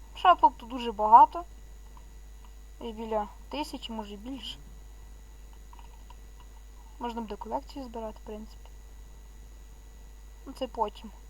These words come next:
Зараз тільки виживання. Ах,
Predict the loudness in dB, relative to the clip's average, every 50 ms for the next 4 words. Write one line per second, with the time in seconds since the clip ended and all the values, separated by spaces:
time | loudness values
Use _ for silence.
0 | -18 -16 -18 -18 -18 -18 -18 -16 -16 -16 -16 -16 -16 -16 -16 -16 -8 -2 0 0
1 | 0 0 -2 -6 -10 -12 -12 -12 -12 -12 -10 -8 -8 -8 -6 -6 -4 -4 -4 -4
2 | -6 -12 -16 -16 -16 -16 -18 -18 -18 -18 -18 -18 -18 -18 -18 -16 -18 -18 -18 -16
3 | -18 -18 -18 -18 -18 -18 -18 -18 -18 -18 -18 -16 -16 -16 -16 -16 -16 -16 -16 -16
4 | -16 -18 -18 -18 -16 -16 -16 -16 -16 -18 -16 -18 -18 -16 -16 -18 -16 -16 -16 -16
5 | -16 -18 -18 -16 -12 -10 -6 -6 -6 -6 -8